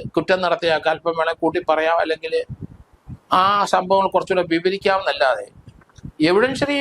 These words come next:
വാല്യൂ നോക്കിക്കഴിഞ്ഞാൽ ഇദ്ദേഹം അല്ലെങ്കിൽ പൾസർ സുനി പറഞ്ഞ ആ വിവരങ്ങളെല്ലാം പോലീസ് അന്വേഷിച്ച് കണ്ടെത്തിയിട്ടുണ്ട്. അത് ദിലീപിനെ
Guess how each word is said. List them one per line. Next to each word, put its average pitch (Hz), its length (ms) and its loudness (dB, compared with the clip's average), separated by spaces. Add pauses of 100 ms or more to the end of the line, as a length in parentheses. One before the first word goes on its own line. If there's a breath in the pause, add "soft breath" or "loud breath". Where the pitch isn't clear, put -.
വാല്യൂ 208 320 2
നോക്കിക്കഴിഞ്ഞാൽ 117 600 -2 (680)
ഇദ്ദേഹം 156 360 2 (480)
അല്ലെങ്കിൽ 135 300 0 (100)
പൾസർ 131 300 -2
സുനി 160 180 0 (140)
പറഞ്ഞ 123 280 0 (540)
ആ 117 40 2 (140)
വിവരങ്ങളെല്ലാം 120 680 0 (240)
പോലീസ് 120 360 0
അന്വേഷിച്ച് - 400 -6 (100)
കണ്ടെത്തിയിട്ടുണ്ട്. - 600 -2 (1400)
അത് 208 140 4 (1700)
ദിലീപിനെ 208 580 2